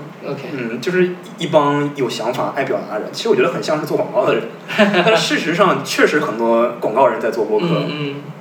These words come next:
Speaker 2: 都是一帮爱表达的人吧。只要你愿意讲，总会有同频的人愿意听你讲。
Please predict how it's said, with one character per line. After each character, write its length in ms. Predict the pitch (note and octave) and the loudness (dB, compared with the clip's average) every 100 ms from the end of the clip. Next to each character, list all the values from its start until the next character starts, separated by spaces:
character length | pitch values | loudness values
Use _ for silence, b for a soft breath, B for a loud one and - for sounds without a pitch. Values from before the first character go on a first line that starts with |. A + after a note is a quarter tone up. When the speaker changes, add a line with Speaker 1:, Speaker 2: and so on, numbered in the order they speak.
| - - - - B B B B B B - - - - - | -18 -20 -20 -20 B B B B B B -18 -16 -16 -16 -6
Speaker 2:
都 120 | - F#3 | 2 2
是 120 | F3 | 2
一 60 | |
帮 160 | D3 D3+ | 2 2
爱 120 | D#3 | 2
表 200 | C#3 - | 0 -2
达 140 | E2+ - | -2 -2
的 120 | A2 | -4
人 100 | G2+ - | -4 -8
吧。 100 | - - | -12 -12
只 120 | - | 2
要 100 | C#3 | 4
你 160 | F3 A#2+ | 4 2
愿 160 | C#3 C#3 | 0 0
意 100 | A#2 | -2
讲， 300 | G2 E2 - | -4 -4 -8
总 180 | - - | -8 -8
会 560 | - C#3 A#2 G#2+ F2 - - - - - - - - | 2 2 4 0 -4 -8 -12 -16 -18 -18 -18 -20 -8
有 420 | C3 A2 G2 F2 F2 | -2 0 0 -4 -8
同 180 | - A#2+ | -10 -8
频 100 | A#2 | -6
的 60 | |
人 200 | A2 G#2+ | -4 -4
愿 140 | A2+ G#2+ | -6 -8
意 40 | |
听 220 | G#2+ B2 G#2 | -8 -10 -10
你 40 | |
讲。 140 | G2+ | -10